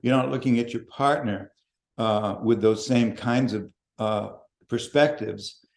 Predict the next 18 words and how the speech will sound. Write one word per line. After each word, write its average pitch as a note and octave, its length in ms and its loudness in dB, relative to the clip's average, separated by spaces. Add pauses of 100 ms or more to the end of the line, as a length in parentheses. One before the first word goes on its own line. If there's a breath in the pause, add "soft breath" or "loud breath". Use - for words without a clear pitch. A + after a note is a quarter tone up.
(360)
And C3 340 4
there's, B2+ 360 -2
there's A#2+ 220 -2
no C3 480 2
real B2+ 580 2 (220)
space - 800 -2 (220)
to, A#2+ 480 0 (800)
to, A#2 500 2
uh, C3 580 4 (340)
to C#3 80 -6
feel C#3+ 260 4
safe D#3 460 0
enough D3 240 2
to D3+ 100 4
learn. D#3 460 2 (260)
And, A2+ 340 0
and A#2 260 0
so A#2+ 500 2